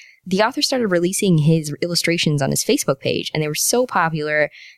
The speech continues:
and fans wanted explanations for the illustrations. So he launched a Kickstarter campaign with a funding goal of ten thousand dollars so he could self-publish an English version of the book.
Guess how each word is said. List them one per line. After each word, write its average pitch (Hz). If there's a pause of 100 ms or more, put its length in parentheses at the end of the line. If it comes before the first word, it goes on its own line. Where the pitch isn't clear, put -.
(160)
and 156
fans 196
wanted 180
explanations 185
for -
the 131
illustrations. - (200)
So -
he 196
launched 185
a -
Kickstarter 151
campaign -
with 143
a 156
funding 202
goal 175
of 151
ten 180
thousand 175
dollars 160
so 151
he 151
could 135
self-publish 165
an 131
English 233
version 127
of -
the -
book. -